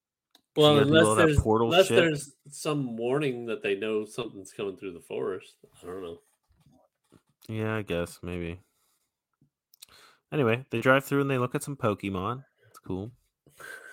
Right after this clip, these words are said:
Speaker 2: Um,
Speaker 1: <laughs> I thought
Speaker 2: they're
Speaker 1: the same thing, especially that one with the million tails.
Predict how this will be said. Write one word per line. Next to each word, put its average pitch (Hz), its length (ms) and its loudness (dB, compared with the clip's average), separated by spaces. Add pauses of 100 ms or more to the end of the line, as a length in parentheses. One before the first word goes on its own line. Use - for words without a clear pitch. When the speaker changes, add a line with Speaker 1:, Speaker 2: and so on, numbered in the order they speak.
(220)
Speaker 2:
Um, 90 360 0 (320)
Speaker 1:
<laughs> - 340 -20
I 165 140 6
thought - 280 6
Speaker 2:
they're 180 80 4
Speaker 1:
the 156 40 4
same 147 340 6
thing, 139 260 4
especially 165 400 0
that 139 220 4
one 139 160 2
with 135 120 0
the 113 100 -2
million 131 420 0
tails. 131 520 -4